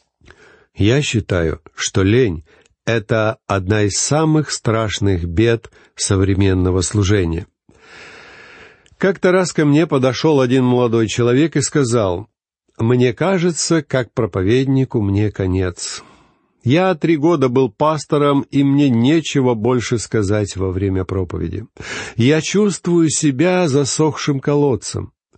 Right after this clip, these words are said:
Он, конечно, сразу же добавил:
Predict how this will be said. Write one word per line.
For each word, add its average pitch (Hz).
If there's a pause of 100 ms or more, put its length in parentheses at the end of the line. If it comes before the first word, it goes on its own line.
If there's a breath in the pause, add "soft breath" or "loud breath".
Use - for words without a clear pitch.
(460 soft breath)
Он, 208
конечно, 170
сразу 143
же 139
добавил: 117